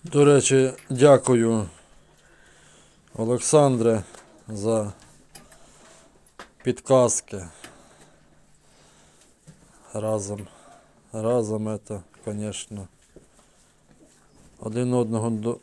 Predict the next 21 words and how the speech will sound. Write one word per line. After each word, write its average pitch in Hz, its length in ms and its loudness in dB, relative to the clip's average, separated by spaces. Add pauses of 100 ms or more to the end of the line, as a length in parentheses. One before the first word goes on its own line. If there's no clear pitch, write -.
один 139 440 2
одному 139 420 0
допомагати 123 760 -2
потрібно, 104 640 -6
я 101 100 -4
вважаю, 98 540 -6
в 92 40 -14
цей 101 220 -12
час. - 540 -12 (800)
Ось 131 240 -2
бийця 131 440 -4
зараз 120 360 0
підійшов, 117 640 -4
облизується. 110 1000 -6
Он. 110 200 -10 (1200)
Зараз 120 440 0
вони 117 260 -4
ось - 200 -8
намотузуються, 139 1120 -2
моло-, 120 420 -2 (760)
замінником 123 1000 0